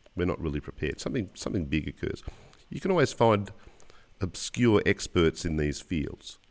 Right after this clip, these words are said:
Someone, uh, perhaps an Australian scientist at, at, at Parkes, the observatory or something, who might have some knowledge of, uh,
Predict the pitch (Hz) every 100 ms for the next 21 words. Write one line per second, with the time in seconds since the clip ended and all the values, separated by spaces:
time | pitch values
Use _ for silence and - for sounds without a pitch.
0 | _ - _ - - _ - 110 98 85
1 | - 82 76 85 - - - - - -
2 | 85 78 - 95 90 87 85 - 95 92
3 | 92 78 - - 82 - - - 113 -
4 | _ - 185 170 - - - - - -
5 | - 113 110 147 92 - 76 73 80 53
6 | 58 - - - - 98 95 87 - 85
7 | 82 78 69 76 65 67